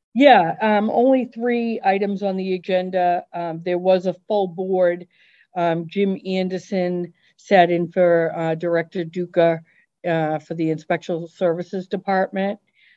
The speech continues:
Um, and agenda item number one, hearing regarding the request of J M Food Group Boston Five L L C, doing business as Jersey Mike Subs at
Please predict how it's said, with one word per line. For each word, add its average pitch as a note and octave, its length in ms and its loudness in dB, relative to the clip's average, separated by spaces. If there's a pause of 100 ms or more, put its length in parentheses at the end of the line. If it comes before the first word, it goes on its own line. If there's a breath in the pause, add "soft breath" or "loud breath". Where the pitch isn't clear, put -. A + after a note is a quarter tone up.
(320 soft breath)
Um, E3 640 -4 (100)
and E3+ 640 -4 (600)
agenda F#3+ 500 0
item F#3 320 2
number F3+ 320 0
one, F#3 380 -2
hearing F#3+ 340 -6
regarding F3+ 400 0
the E3+ 60 -6
request E3 560 -2
of E3 100 -8 (720 soft breath)
J F#3+ 320 4
M F#3 260 2 (140)
Food G#3 240 -4
Group F#3+ 300 0 (320)
Boston F3 640 0
Five E3+ 440 2
L E3+ 220 0
L D#3+ 140 0
C, G#3 480 -10 (720)
doing G3 300 2
business F#3+ 420 0
as D#3+ 200 4
Jersey F3+ 440 -4
Mike E3+ 320 -4
Subs F3+ 600 0 (380 soft breath)
at D#3 140 -10